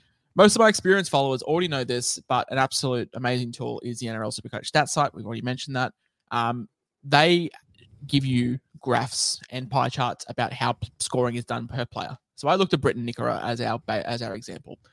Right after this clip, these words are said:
The first stat that you'll think of is coefficient of variance, which is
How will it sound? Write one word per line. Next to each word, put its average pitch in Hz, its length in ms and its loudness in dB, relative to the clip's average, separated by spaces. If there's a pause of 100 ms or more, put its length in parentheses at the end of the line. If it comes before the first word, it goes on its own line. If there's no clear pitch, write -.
(1160)
The 143 60 -6
first 185 240 8
stat 175 240 6
that 143 60 -6
you'll 135 160 0
think 131 240 -2
of 127 140 2
is 117 100 -6
coefficient 123 460 -4
of 120 80 -6
variance, 165 540 2 (120)
which 143 200 -4
is 139 220 -2